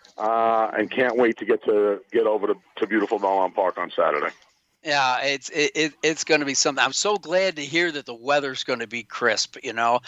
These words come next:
Speaker 2: That's
Speaker 1: Yeah.
Speaker 2: fantastic for everybody. We don't have to alter our, our handicapping. But anyhow, some of the guys that have been, you know, keeping their horses back in their stalls, uh, gotta finally say, "Hey, uh,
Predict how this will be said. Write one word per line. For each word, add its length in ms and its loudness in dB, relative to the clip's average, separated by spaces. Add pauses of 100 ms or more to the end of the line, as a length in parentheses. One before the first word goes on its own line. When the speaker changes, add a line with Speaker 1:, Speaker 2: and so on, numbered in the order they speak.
(200)
Speaker 2:
That's 260 -2
Speaker 1:
Yeah. 220 4
Speaker 2:
fantastic 720 -4
for 180 -8
everybody. 500 0
We 120 -2
don't 200 -2
have 200 0
to 80 -4
alter 420 0
our, 140 4 (300)
our 100 -2
handicapping. 1040 -2
But 140 -6 (320)
anyhow, 280 0 (240)
some 200 2
of 60 -6
the 60 -4
guys 420 0
that 120 -2
have 120 -2
been, 240 -2 (300)
you 100 -4
know, 120 -6 (120)
keeping 300 -2
their 100 0
horses 540 0
back 480 -2
in 100 -2
their 160 -2
stalls, 720 0
uh, 220 0
gotta 220 2
finally 420 -2
say, 240 0
"Hey, 460 0
uh, 240 0